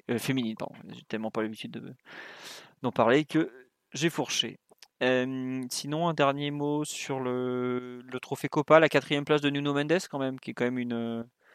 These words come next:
bah, c'est la, une certaine reconnaissance, parce qu'il y a quelques noms un peu connus derrière lui tout de même.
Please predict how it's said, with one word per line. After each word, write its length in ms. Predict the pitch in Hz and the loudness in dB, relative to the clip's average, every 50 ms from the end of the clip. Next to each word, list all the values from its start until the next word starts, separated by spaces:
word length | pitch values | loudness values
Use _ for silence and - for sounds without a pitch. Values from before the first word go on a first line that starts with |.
| _ _ _ _ _ _ _ _ _ _ _ _ _ - - - - _ _ _ _ _ _ - | _ _ _ _ _ _ _ _ _ _ _ _ _ -20 -20 -20 -20 _ _ _ _ _ _ 2
bah, 100 | 104 110 | 4 4
c'est 300 | - - 139 127 123 123 | 4 6 6 6 6 6
la, 80 | 120 113 | 6 2
une 180 | - 147 135 | 0 0 -2
certaine 320 | - - 143 - 160 147 135 | 0 0 2 2 2 2 4
reconnaissance, 560 | 135 135 143 147 165 190 202 - 220 165 - | 4 4 4 2 2 2 0 0 -2 -2 -2
parce 160 | - 127 - | -4 -6 -4
qu'il 140 | - 135 127 | -2 2 2
y 20 | |
a 80 | 123 123 | 2 4
quelques 260 | - 135 123 - - | 4 0 -2 0 -2
noms 220 | 131 131 151 165 160 | -2 -2 -2 -2 -2
un 60 | 139 | -2
peu 120 | - 135 | -2 -2
connus 260 | 117 - 202 233 233 180 | 0 0 0 0 0 -2
derrière 260 | 147 135 127 120 123 | 0 0 2 0 0
lui 100 | 120 117 | -2 -4
tout 120 | - 127 | -8 -8
de 60 | 117 | -6
même. 200 | 117 113 113 113 | -4 -6 -6 -6